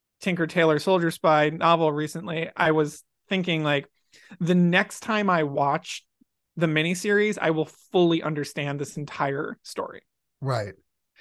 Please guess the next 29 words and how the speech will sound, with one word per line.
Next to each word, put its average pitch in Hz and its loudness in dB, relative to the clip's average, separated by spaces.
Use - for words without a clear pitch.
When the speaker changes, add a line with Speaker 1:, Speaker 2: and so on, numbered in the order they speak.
Speaker 2:
Do 180 2
you 214 4
think 311 2
that 285 4
Speaker 1:
Like, 311 8
Speaker 2:
there's 202 8
Speaker 1:
I, 208 6
I 214 8
have 254 6
seen 285 -2
this 277 -4
story 220 0
played 202 -2
out 170 4
in 175 -4
a 160 -4
movie 185 -4
or 180 0
T 180 -8
V 160 -4
show 151 -2
three 185 0
times, 160 -6
totaling 165 0
<laughs> - -2
over 196 4
ten 170 -2
hours. - -8
And 180 2